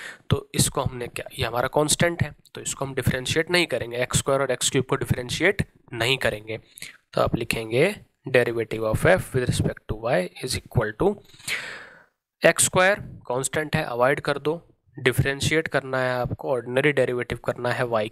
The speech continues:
क्यूब का, और यहाँ माइनस में एक्स क्यूब again एक कांस्टेंट है,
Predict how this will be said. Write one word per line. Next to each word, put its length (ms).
क्यूब 240
का, 200
और 100
यहाँ 140
माइनस 420
में 160
एक्स 400
क्यूब 240
again 260
एक 140
कांस्टेंट 600
है, 120